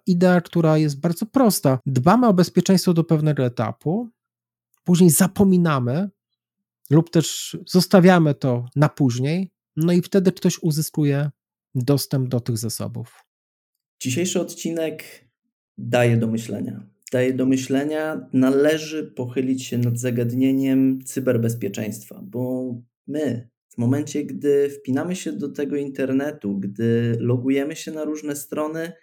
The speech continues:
Speaker 2: nie jesteśmy już anonimowi. Stajemy się dostępni dla wielu innych osób.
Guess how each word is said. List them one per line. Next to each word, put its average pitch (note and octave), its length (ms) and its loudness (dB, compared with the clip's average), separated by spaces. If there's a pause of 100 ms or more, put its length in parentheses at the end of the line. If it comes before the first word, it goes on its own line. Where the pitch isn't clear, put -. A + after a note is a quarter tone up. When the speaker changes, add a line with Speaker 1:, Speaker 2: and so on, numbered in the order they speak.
(280)
Speaker 2:
nie D3 200 -2
jesteśmy A#2 500 -4
już A#2 160 -2
anonimowi. A#2+ 800 -4 (840)
Stajemy D#3+ 540 -4
się C#3 380 -6
dostępni A#2 760 -2
dla A2 300 -6
wielu A2+ 300 -2
innych G#2+ 340 -8
osób. - 300 -16